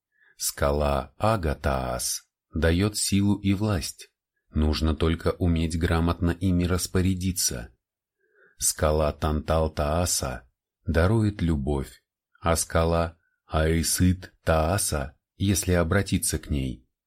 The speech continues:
поможет в зачатии и рождении детей. Ещё один памятник природы, которому всегда придавалось особое значение,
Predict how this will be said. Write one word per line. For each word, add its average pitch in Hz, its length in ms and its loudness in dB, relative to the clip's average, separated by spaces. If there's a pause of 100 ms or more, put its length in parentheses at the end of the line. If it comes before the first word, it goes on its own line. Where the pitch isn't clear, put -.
поможет 73 560 0
в 69 60 -4
зачатии 80 920 0
и 98 200 -2
рождении 82 800 2
детей. 64 640 -6 (800)
Ещё 76 540 0
один 71 320 0
памятник 73 640 -2
природы, 69 760 -4 (280)
которому 95 560 2
всегда 98 480 -2
придавалось 82 720 -2
особое 78 600 0
значение, 65 1000 -4